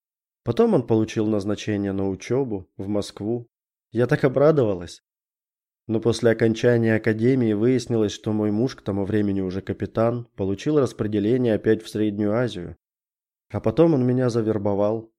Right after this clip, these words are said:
и я стала не только его женой, но и по совместительству сотрудницей. Между прочим, самой результативной сотрудницей. Гаврилыч нащупал в темноте руку жены и не сильно сжал ее.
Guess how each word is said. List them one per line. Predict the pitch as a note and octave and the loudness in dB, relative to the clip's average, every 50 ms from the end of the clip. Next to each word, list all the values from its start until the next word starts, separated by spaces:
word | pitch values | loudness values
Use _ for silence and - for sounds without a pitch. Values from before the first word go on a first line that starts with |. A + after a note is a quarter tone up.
| _ | _
и | - A2 | 0 2
я | A2 A2+ A2 | 4 4 4
стала | A2 - - A2+ G#2+ G#2+ | 4 2 2 2 2 4
не | G#2 G2+ G2+ | 2 0 0
только | F2+ A2+ A#2+ C#3 C3+ - | 0 0 0 0 2 0
его | B2 A#2 A2 G#2+ G#2 | 2 2 2 2 0
женой, | F#2 G#2 G2+ G2+ G2 F#2+ F2+ E2+ E2+ - | -2 -2 -4 -4 -4 -4 -6 -8 -10 -6
но | A#2+ B2 D#3 | -2 0 0
и | E3 - | 0 0
по | - G2+ | -2 -4
совместительству | - - G2 F#2 G2+ F#2+ - - G#2 F#2 - G2 - - - F2+ | -4 -4 -4 -4 -4 -6 -4 -6 -8 -6 -6 -8 -8 -8 -12 -10
сотрудницей. | - G2+ F2+ - - B2 C3 A#2+ A2+ G#2 - - F#2+ F2+ F2 _ _ _ _ _ _ _ _ _ _ _ _ _ _ _ _ _ _ _ _ _ | -8 -10 -8 -6 -6 -6 -4 -4 -6 -6 -6 -8 -12 -12 -12 _ _ _ _ _ _ _ _ _ _ _ _ _ _ _ _ _ _ _ _ _
Между | - A2 A2+ B2+ C3 B2+ C#3 C#3 | -6 -2 0 0 0 2 0 -2
прочим, | C3+ - C#3 D3+ D#3+ D#3 - D#3 D3 D3 C#3 B2+ B2 - - _ | 0 2 2 2 2 2 2 2 2 2 0 -2 -6 -10 -18 _
самой | - - - B2+ C#3+ D3+ D#3 D3 | -12 -2 2 4 4 4 4 4
результативной | C#3 C3+ B2 C3 C3+ B2 A2+ A#2+ A2 - B2 C#3 D#3 C#3 A#2 G2+ | 4 2 2 0 0 2 2 2 2 4 2 2 2 4 2 2
сотрудницей. | - G#2 F#2+ - G2 G#2+ G#2 F2 F#2 F2+ - - - - - E2+ _ _ _ _ _ _ _ _ _ _ _ _ _ _ _ _ - | 2 0 -4 -2 0 -2 0 0 -4 -6 -6 -8 -10 -12 -12 -14 _ _ _ _ _ _ _ _ _ _ _ _ _ _ _ _ -6
Гаврилыч | G#2+ G2+ G#2 G#2 G2+ A2+ C3 C#3 B2+ A2+ - - A2 | 0 2 2 4 6 6 6 6 6 4 2 0 -2
нащупал | G#2+ G#2 - - B2+ B2+ A#2+ - G#2 F#2+ | -2 -2 -2 0 0 0 2 2 0 0
в | - | 0
темноте | - A2 G2+ G2+ G2+ G2 - - A2 G#2 G2+ F#2+ - | -2 -2 0 0 0 0 0 2 2 2 2 2 0
руку | F#2+ G#2 A2 G#2+ - - G2 F2+ | -2 0 0 0 0 -2 -4 -4
жены | F2 F#2 F#2+ G2 A2 A#2 A2+ G#2 | -2 -4 -2 0 0 0 0 0
и | G2 | 0
не | F#2+ F#2+ | -2 -4
сильно | F2+ - - A2 G#2 G2 F#2+ F#2+ F#2 | -6 -4 -4 -2 -2 0 -2 -2 -4
сжал | F2 E2+ F2 G2+ A2 G#2+ G2 F2+ | -6 -6 -2 0 2 2 2 0
ее. | F2 E2+ F2+ - | -4 -6 -8 -12